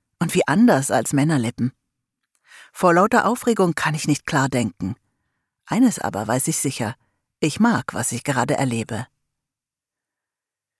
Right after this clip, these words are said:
Noch stehe ich am Anfang meiner Erfahrungen mit Frauen. Ich merke, dass ich noch einiges lernen möchte, auch über mich. Was zieht mich zu Frauen hin? Welchen Frauentyp finde ich sexy?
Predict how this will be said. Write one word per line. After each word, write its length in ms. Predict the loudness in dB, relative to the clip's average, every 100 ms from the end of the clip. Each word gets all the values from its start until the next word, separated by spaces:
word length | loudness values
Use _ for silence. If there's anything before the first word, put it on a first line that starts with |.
| _ _ _ 2
Noch 180 | 2
stehe 320 | 2 4 6 6
ich 200 | 4 2
am 100 | 2
Anfang 440 | 4 2 0 -2
meiner 220 | -2 -2
Erfahrungen 640 | -2 0 0 0 0 0
mit 160 | 0 -2
Frauen. 480 | -6 -6 -8 -10 -12 _ _ _ _ -20 _
Ich 160 | -4 0
merke, 260 | 0 0
dass 180 | -2 -2
ich 100 | 0
noch 100 | 0
einiges 440 | 2 2 2 0 2
lernen 360 | 4 4 4
möchte, 440 | 2 -2 -6 -8 -8 _ _
auch 240 | 2 2 0
über 200 | -2 2
mich. 400 | 2 -2 -6 _ _ _ _ _ _ -4
Was 280 | -2 -2 -4
zieht 240 | -2 2
mich 140 | 2 2
zu 140 | -2
Frauen 360 | 0 2 4 4
hin? 360 | 2 -2 -4 -10 _ _ _ _ _ _ -20 -4
Welchen 340 | 0 2 2
Frauentyp 640 | 2 2 4 4 2 -2 -2
finde 260 | 0 2
ich 160 | 2 0
sexy? 500 | -2 -2 -2 -4 -6